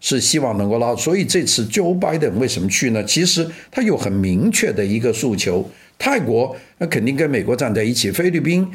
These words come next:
那不，这个，呃，马来西亚和这个新加坡，他们和美国的关系也站得比较近。再过去，这个孟加拉国无所谓，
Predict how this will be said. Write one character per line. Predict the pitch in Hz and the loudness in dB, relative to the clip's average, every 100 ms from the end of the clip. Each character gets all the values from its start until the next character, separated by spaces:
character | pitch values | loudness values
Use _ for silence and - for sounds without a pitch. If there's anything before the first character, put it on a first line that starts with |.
| - - - - | -12 -16 -12 -2
那 | 127 110 | 0 2
不， | 147 131 | 0 2
这 | 196 | 0
个， | 135 127 - - - | 2 0 -2 -10 -8
呃， | - 117 117 - | -2 0 0 0
马 | 147 131 131 | 0 2 2
来 | 180 | 2
西 | 202 - 208 | 2 2 2
亚 | 156 95 - _ - | 0 -2 -12 _ -2
和 | 123 143 | 2 2
这 | 160 165 | 2 0
个 | 135 127 117 113 | 2 2 2 0
新 | 117 - 196 | 0 0 2
加 | 190 170 | 2 2
坡， | 165 175 175 - - _ | 0 0 -2 -8 -20 _
他 | - 190 | -2 0
们 | 185 | 0
和 | 160 | 0
美 | 151 107 | 0 0
国 | 113 | 0
的 | 117 | 0
关 | 117 139 | 0 0
系 | 131 107 | 0 0
也 | 78 | 0
站 | - 101 | 0 0
得 | 101 | 0
比 | 85 | 0
较 | 80 | -2
近。 | 87 110 113 | 0 -2 0
再 | 269 262 156 | 0 2 2
过 | 156 180 127 | 2 2 2
去， | - 143 95 - - - - | 0 0 -2 -6 -20 -18 -4
这 | 175 | 0
个 | 180 | 2
孟 | 214 247 151 | 2 2 2
加 | 175 151 | 2 2
拉 | 151 | 0
国 | 151 113 104 127 - - - | 0 0 0 -2 -6 -14 -4
无 | 120 | 0
所 | 202 - 87 | 0 0 2
谓， | 160 185 | 2 0